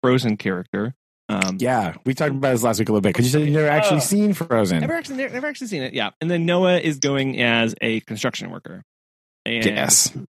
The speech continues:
Speaker 1: was
Speaker 3: Ah,
Speaker 1: actually, it was
Speaker 3: okay.
Speaker 2: In, in memoriam of all of his friends that fixed his sidewalk <laughs>
Speaker 1: <laughs>
Speaker 2: and slash
Speaker 1: Oh,
Speaker 2: street.
Speaker 1: okay, okay. So
Speaker 2: <laughs>
Speaker 1: super sweet. I don't know if I told you, but we went to the chiropractor on Monday 'cause we go once a week, just get adjusted as a family, for blah, blah.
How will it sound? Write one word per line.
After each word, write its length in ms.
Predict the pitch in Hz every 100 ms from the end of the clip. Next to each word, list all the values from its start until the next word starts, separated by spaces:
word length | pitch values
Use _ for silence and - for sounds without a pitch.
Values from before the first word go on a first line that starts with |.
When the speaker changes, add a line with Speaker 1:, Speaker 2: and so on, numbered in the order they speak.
| -
Speaker 1:
was 140 | 92 120
Speaker 3:
Ah, 300 | 117 117 110
Speaker 1:
actually, 320 | 110 117 185
it 20 |
was 80 | 165
Speaker 3:
okay. 100 | 131
Speaker 2:
In, 160 | 123 117
in 320 | 131 131 120 123
memoriam 580 | 135 127 117 117 113
of 160 | 104 104 - -
all 220 | 123 123
of 80 | 120
his 160 | 113
friends 560 | - 104 101 98 - - _ _ _ -
that 260 | 92 -
fixed 320 | - 110 - -
his 180 | 104
sidewalk 540 | - - 65 65 62 - _ - -
<laughs> 0 |
Speaker 1:
<laughs> 180 | 180 - 131 127 1077 185 165 - 170 -
Speaker 2:
and 220 | 147 -
slash 280 | - 107 104
Speaker 1:
Oh, 40 |
Speaker 2:
street. 380 | 220 220 185 -
Speaker 1:
okay, 280 | 208 170 127
okay. 360 | 180 156 143 135
So 140 | -
Speaker 2:
<laughs> 20 | 185
Speaker 1:
super 500 | 135 - 277 277 240
sweet. 360 | - 196 170
I 80 | 196
don't 120 | 240
know 60 | 196
if 120 | 180
I 60 | 151
told 260 | 165 160
you, 160 | 151 151
but 220 | 131 113 _ _ _ _ _ _ -
we 60 | 196
went 100 | 214
to 40 |
the 100 | 170
chiropractor 520 | 147 147 147 143 139
on 80 | 123
Monday 460 | 123 127 120 117 113
'cause 140 | 117 107
we 60 |
go 140 | 110 107
once 200 | 107 107
a 40 |
week, 220 | 170 175
just 160 | 104 -
get 80 | 87
adjusted 260 | 95 -
as 60 | 82
a 140 | -
family, 220 | 175 151 151
for 100 | -
blah, 120 | -
blah. 260 | 160 180